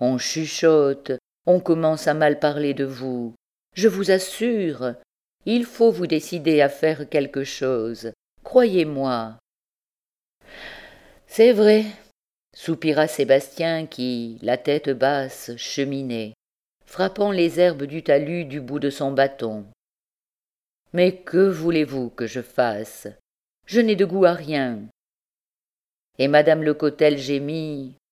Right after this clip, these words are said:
C'est désolant, c'est désolant. Un grand garçon comme vous,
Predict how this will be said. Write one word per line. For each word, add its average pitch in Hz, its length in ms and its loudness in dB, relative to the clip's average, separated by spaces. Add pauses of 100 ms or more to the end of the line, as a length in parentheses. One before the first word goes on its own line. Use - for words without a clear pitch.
(580)
C'est 220 300 4
désolant, 175 1040 0 (360)
c'est - 380 -2
désolant. 165 1300 2 (400)
Un 180 300 2
grand 170 380 0
garçon 156 580 0
comme 147 280 0
vous, 135 600 -8